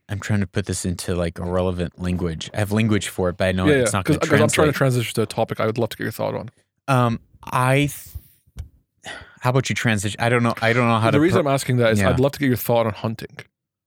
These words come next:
Speaker 1: Oh, hunting's great.
Speaker 2: Okay, cool. You're pro hunting.
Speaker 1: Oh, yeah.
Speaker 2: Oh, so am I.
Speaker 1: Yeah.
Speaker 2: Hundred percent.
Speaker 1: I don't think that you should be killing elephants and chopping
Speaker 2: Did you
Speaker 1: their
Speaker 2: hear
Speaker 1: tusks off.
Speaker 2: Yeah, hundred. No, that's
Speaker 1: But,
Speaker 2: horrible.
Speaker 1: uh,
Speaker 2: Um,
Speaker 1: that's called poaching,
Speaker 2: yeah.
Speaker 1: not hunting.
Speaker 2: Yeah.
Speaker 1: But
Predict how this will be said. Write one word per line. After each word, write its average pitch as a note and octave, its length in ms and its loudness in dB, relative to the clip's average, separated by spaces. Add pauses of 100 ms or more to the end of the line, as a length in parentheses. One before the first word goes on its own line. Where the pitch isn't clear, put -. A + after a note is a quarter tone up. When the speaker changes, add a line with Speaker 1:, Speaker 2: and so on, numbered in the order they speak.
(240)
Speaker 1:
Oh, D3 160 4
hunting's G#2 360 -2
great. F#2 320 -4 (220)
Speaker 2:
Okay, A#2+ 180 -2
cool. A2+ 160 -4
You're A#2 100 0
pro A#2+ 180 0
hunting. G2+ 200 -6 (320)
Speaker 1:
Oh, A#2+ 100 4
yeah. F2+ 220 0 (120)
Speaker 2:
Oh, C3 100 0
so B2 160 0
am G#2+ 80 -2
I. - 80 -8 (480)
Speaker 1:
Yeah. A#2 160 -2
Speaker 2:
Hundred B2 160 0
percent. A2+ 220 0
Speaker 1:
I A#2+ 40 2
don't C3 160 2
think B2 180 -2
that A2+ 160 0
you A2 60 -2
should - 140 -8
be G2+ 100 0
killing G#2 500 0
elephants A#2+ 560 0 (420)
and G2+ 160 0 (120)
chopping A#2 420 2
Speaker 2:
Did - 80 4
you - 60 6
Speaker 1:
their E3+ 80 4
Speaker 2:
hear A#3 160 4
Speaker 1:
tusks D#3+ 340 2
off. A2+ 360 0
Speaker 2:
Yeah, D#3 120 4
hundred. C3 240 0
No, A#2 140 0
that's A2 180 -4
Speaker 1:
But, A#2+ 180 6
Speaker 2:
horrible. F2+ 140 -4 (300)
Speaker 1:
uh, C3 160 4
Speaker 2:
Um, G#2+ 60 2
Speaker 1:
that's A2 220 2
called G#2 240 0
poaching, C3 560 2
Speaker 2:
yeah. B2+ 160 4
Speaker 1:
not B2+ 200 2
hunting. C3+ 600 2 (220)
Speaker 2:
Yeah. C3 160 0
Speaker 1:
But G#2+ 240 4